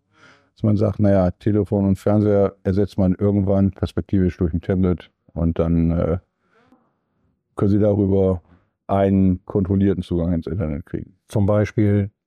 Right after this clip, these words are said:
Speaker 2: Job, äh, Jobsuche, zum Beispiel
Speaker 1: Jobsuche. Und wenn einer sozusagen sagt, „Mensch, ich, äh, will mich einfach nur mal zeitungsmäßig informieren“, ähm,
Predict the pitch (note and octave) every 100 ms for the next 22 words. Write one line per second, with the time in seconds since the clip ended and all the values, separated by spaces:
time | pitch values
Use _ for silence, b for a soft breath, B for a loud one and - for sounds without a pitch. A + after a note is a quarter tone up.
0 | _ - G#2+ G#2+ - b b b b A2+
1 | G#2+ G#2 F#2+ G#2+ _ G#2+ F#2 G2+ F#2+ _
2 | _ _ - G#2 G2+ G#2 G#2+ A2 G2+ G2
3 | - _ _ b b b b _ B2+ B2+
4 | A2 A2 - G2 F2 A#2 C3 B2+ A2 A2+
5 | A2 A2 F#2+ G#2 G2 G#2 G#2 G2 G#2 G2
6 | G2+ G2+ - F2+ F#2+ - G#2 G2 G2 E2+
7 | F#2 G#2 F2+ F#2 F2+ F2+ F#2+ F#2+ F#2 F#2
8 | F2+ _ _ _ _ - - - G#2+ G#2
9 | F2+ G2+ F#2 G#2 F2+ _ _ _ _ _
10 | - A2+ - G#2 G#2 G#2 G2+ G#2 G2+ -
11 | G2 F2+ F2+ F#2 F2+ F2+ F2+ F2 F2+